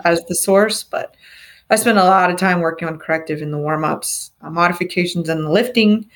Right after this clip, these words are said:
helping them realize that sitting and watching the strength conditioning session that day is not an option. There's always something they can be doing, um, and try and help them realize that they're helping their team as well, not just themselves by,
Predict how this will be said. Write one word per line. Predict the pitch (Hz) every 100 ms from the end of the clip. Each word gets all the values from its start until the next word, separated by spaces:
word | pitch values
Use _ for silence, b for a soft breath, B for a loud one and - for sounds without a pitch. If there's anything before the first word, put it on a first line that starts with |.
| b b b b -
helping | 196 180
them | 170 170
realize | 170 180 - -
that | - 87 - - _ _ _ _ _ _ -
sitting | - 220 208 208
and | 185 170
watching | 165 170 175 165
the |
strength | 156 - 160 - -
conditioning | - 160 156 151 151 151 147
session | 151 147 151
that | 143
day | -
is | 78
not | - 85
an | -
option. | - - - - 180
There's | 180 175 -
always | 180 170 170 170
something | 165 151 151 151 147 - -
they | 156
can | 151 156
be | 92
doing, | - - 69 180 B B B B B _
um, | 175 151 147 - _ _ _ _
and | 175
try | -
and | 165
help | 165 151
them | 160
realize | 156 156 151 147
that | 156 160 - - _ _
they're | 190 185 185
helping | 185 180 175
their | 165
team | 160 185 170
as | 165
well, | 160 165 226 -
not | 175 160
just | 156 151
themselves | 156 151 - 151 160
by, | - - 110